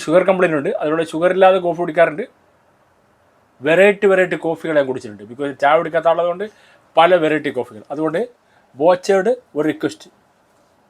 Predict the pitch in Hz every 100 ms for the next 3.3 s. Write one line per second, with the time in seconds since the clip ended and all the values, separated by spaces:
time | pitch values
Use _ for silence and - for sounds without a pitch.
0 | 120 151 175 185 190 196 190 190 180 180
1 | 147 165 185 190 - _ 226 262 311 -
2 | _ _ _ 156 165 - 160 143 127 120
3 | 113 107